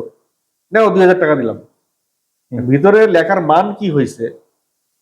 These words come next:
Speaker 2: হুম।
Speaker 1: finally ওইটা শুট করে প্রোডাক্টের মান কি হয়েছে?
Speaker 2: এটা, এটা সবার দায়বদ্ধতা আছে, এটা শুধু মানে স্ক্রিপ্ট রাইটারদেরও না,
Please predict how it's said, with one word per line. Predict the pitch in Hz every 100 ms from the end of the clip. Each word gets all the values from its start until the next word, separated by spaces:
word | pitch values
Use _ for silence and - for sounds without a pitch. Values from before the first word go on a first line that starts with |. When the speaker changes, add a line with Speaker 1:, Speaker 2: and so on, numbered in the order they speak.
| _
Speaker 2:
হুম। | - 120 113
Speaker 1:
finally | 147 165 185 190 185
ওইটা | 175 165 170
শুট | - 180 -
করে | 185 180
প্রোডাক্টের | 175 165 170 170 180
মান | 165 160
কি | 160 156
হয়েছে? | 139 -
Speaker 2:
এটা, | 127
এটা | 233 240 277
সবার | - 165 214
দায়বদ্ধতা | 180 190 185 165 139
আছে, | 101 -
এটা | 123
শুধু | 151 156 156
মানে | 147 135
স্ক্রিপ্ট | _ 156 156
রাইটারদেরও | 165 165 160 170 170
না, | 147